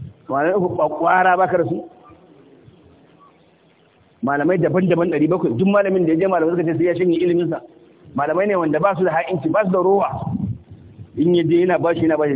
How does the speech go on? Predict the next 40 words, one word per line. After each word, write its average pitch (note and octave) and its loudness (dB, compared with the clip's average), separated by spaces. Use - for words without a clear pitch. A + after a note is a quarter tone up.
In F3+ 2
ya F3+ 2
gama, F3 0
sai D3+ -4
ce, C#3+ -4
"Iyakacin E3+ -2
ilimi D#3+ 0
na C#3+ -2
kenan, B2+ -4
suka C3+ -6
je C3+ -2
wajen C3 -2
malam C3 0
wani." G#2 -4
In E3+ 0
ya F3+ 2
je, F3 -2
ya F3 2
je F3 4
shaye, F3 2
shaye, F3 0
shaye, F3 0
shanye F3 0
madara, D#3 0
sai E3 -4
ce, D3 -2
"Ili-, F3+ 0
iya-, F#3+ 4
iyakacin F#3+ 2
abu, E3+ -2
ya B2+ -4
ka D3 -2
wajen D3+ 2
malam D3 2
wani." A2+ -2
Malaman C#3+ -2
sa D#3 -2
fa D#3 0
ɗari A#2+ -2
bakwai. A#2 -6